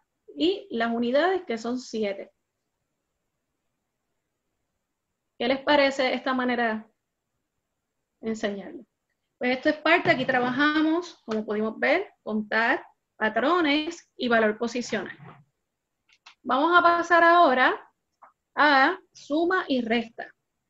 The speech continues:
Y aquí es que deben tener el papel porque ustedes son quienes van a trabajar con estas operaciones. Yo simplemente les voy a mostrar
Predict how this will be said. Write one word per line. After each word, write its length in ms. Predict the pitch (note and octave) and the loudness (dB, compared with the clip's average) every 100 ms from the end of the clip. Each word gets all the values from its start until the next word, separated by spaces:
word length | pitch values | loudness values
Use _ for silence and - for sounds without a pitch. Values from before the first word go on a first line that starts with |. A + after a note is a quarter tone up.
| _ _ _ | _ _ _
Y 100 | - | -2
aquí 140 | B3 C4 | 0 0
es 80 | |
que 100 | C4+ | 4
deben 240 | D#4+ E4 D#4+ | 6 6 2
tener 240 | D#4 D4+ | 0 0
el 100 | D#4 | 0
papel 320 | D#4 D#4 C#4+ | 0 0 0
porque 180 | - G#3+ | 0 -4
ustedes 340 | G#3+ G#3+ A3+ A#3 | -4 -2 -2 -2
son 220 | C4+ C4+ | -4 -4
quienes 380 | - A#3 G#3+ G#3+ | -4 -2 -2 -2
van 160 | G3+ | -4
a 80 | G#3+ | -4
trabajar 380 | G#3+ A#3+ B3+ B3+ | -2 -2 -2 -4
con 400 | B3 B3 A#3+ A#3+ _ | -6 -4 -4 -8 _
estas 720 | - B3 A#3+ B3+ A#3+ A3+ A3 G#3+ | -8 -6 -2 2 4 4 0 -4
operaciones. 800 | - A#3+ A#3+ A#3 C#4+ B3+ G3+ F3+ | -6 -2 0 -2 -4 -4 -4 -8
Yo 80 | G#3+ | -16
simplemente 500 | - A3 A#3+ A#3+ A#3+ | -12 -10 -4 -4 -4
les 160 | A#3+ A3 | -6 -4
voy 120 | G#3+ | -4
a 60 | A3 | -2
mostrar 520 | A3+ - A#3 G3 | -4 -4 -4 -4